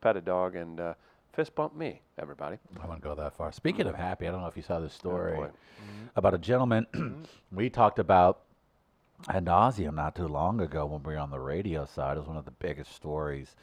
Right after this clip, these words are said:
Speaker 2: in local sports here in Saint Louis. Uh, and Dave Matter of the Saint Louis Post-Dispatch did a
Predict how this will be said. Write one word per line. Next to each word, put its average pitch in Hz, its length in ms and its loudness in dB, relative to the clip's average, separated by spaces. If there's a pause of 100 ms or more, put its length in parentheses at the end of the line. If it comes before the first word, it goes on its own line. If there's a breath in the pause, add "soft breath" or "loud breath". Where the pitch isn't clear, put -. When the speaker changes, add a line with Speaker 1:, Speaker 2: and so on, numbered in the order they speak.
(380 soft breath)
Speaker 2:
in 69 180 -8
local 76 300 -4
sports 90 500 -4
here 76 160 -6
in 67 100 -10
Saint 69 320 -10
Louis. 73 460 -6 (460 soft breath)
Uh, 71 320 -2
and 73 200 -8
Dave 95 300 0
Matter 80 540 -2
of - 120 -2
the - 60 -18
Saint 82 240 -8
Louis 73 140 -8
Post-Dispatch 76 760 -4
did 76 140 -6
a 69 200 -6